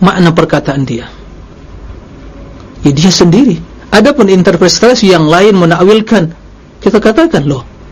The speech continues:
yang berbicara tidak memahami seperti itu, Anda memahami. Menurut logika Anda, ini ilmiah atau tidak?" Enggak ilmiah. Ngawur. Itu kan lim-, ilmiah. Logika.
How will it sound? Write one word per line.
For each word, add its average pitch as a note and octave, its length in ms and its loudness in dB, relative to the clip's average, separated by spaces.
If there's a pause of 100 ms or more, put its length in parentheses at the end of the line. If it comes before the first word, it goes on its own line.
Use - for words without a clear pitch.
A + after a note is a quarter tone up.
(400)
yang D#4+ 240 4
berbicara B3 640 2
tidak E4+ 240 2
memahami G#3+ 480 2
seperti C4 560 0
itu, B3 160 0
Anda E4 240 2
memahami. B3+ 800 2 (1120)
Menurut C4 320 2
logika C#4 400 0
Anda, F3+ 480 0
ini E4 320 2
ilmiah G#3+ 320 4
atau F4+ 160 2
tidak?" E4+ 320 2
Enggak F4 240 2
ilmiah. G4+ 480 2 (1300)
Ngawur. D4 400 2 (1400)
Itu - 160 -2
kan D#4 160 4
lim-, D#3+ 240 0
ilmiah. F#3+ 480 2 (960)
Logika. D#3 480 0